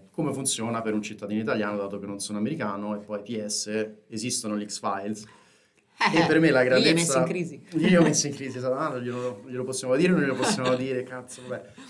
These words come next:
Speaker 1: Ehm, e lì per me, e questo è gli Stati Uniti belli, cioè
Speaker 2: Mhm.
Speaker 1: l'American Dream, e che esiste secondo me ancora da questo punto di vista,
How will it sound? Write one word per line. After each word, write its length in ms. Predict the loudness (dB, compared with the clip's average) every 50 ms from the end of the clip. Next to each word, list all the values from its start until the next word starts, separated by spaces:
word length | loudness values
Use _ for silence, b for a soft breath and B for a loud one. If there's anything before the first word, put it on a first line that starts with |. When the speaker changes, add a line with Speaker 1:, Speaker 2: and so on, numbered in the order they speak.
| -14 -6
Speaker 1:
Ehm, 760 | -2 2 4 6 8 8 8 8 6 2 0 -2 -4 -6 -10 -18 -20 _
e 120 | _ 0 2
lì 140 | 2 2 4
per 160 | 4 4 4
me, 420 | 6 4 4 4 2 -2 -4 -10 -18 -20 _ _ _ _ _
e 100 | -16 -6
questo 320 | -2 0 0 0 0 -2
è 260 | -4 -4 -6 -8 -16 -20 _ _ _ _ _ -14
gli 100 | -10 -8
Stati 280 | -6 -6 -8 -10 -10 -10
Uniti 260 | -10 -10 -8 -10 -12
belli, 680 | -12 -10 -4 -2 -2 -2 -2 -2 -4 -6 -8 -10 -14 -14 -10
cioè 200 | -6 -2 -2 0
Speaker 2:
Mhm. 80 | 0 0
Speaker 1:
l'American 540 | 0 0 -2 -2 -4 -6 -8 -6 -6 -6
Dream, 400 | -6 -6 -6 -6 -6 -6 -8 -10 -14 -18
e 140 | -20 -20 -20
che 200 | _ -6 -6 -4
esiste 400 | -4 -4 -6 -6 -6 -6 -8 -8
secondo 260 | -8 -10 -6 -6 -4
me 100 | -4 -4
ancora 420 | -4 -6 -8 -8 -8 -8 -6 -4
da 100 | -4 -4 -6
questo 240 | -6 -8 -8 -8 -8
punto 220 | -8 -10 -8 -6
di 80 | -4 -4
vista, 500 | -2 -2 -2 -4 -2 -2 -2 -2 B